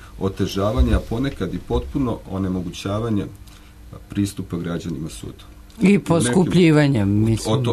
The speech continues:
Speaker 1: to svakako, svakako i poskupljivanjem.
Speaker 2: Dostupnosti.
Speaker 1: Ali postoje neki, e, neki krajevi zemlje, znači, gde na područjima od skoro stotinu kilometara,
Speaker 2: Mhm.
Speaker 1: o, o, na
Speaker 2: Nema
Speaker 1: područjima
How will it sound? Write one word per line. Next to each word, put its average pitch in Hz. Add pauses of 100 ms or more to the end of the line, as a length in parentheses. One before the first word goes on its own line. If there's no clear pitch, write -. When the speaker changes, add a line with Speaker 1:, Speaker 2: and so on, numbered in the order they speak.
(140)
Speaker 1:
to 117
svakako, - (240)
svakako 104
i 90
poskupljivanjem. -
Speaker 2:
Dostupnosti. 135
Speaker 1:
Ali 110
postoje 123
neki, 107
e, - (840)
neki 104
krajevi 104
zemlje, 95
znači, 87
gde 92
na 92
područjima 95
od 87 (300)
skoro 95
stotinu 90
kilometara, 85 (840)
Speaker 2:
Mhm. 135 (360)
Speaker 1:
o, - (240)
o, 95
na 95
Speaker 2:
Nema 160
Speaker 1:
područjima 185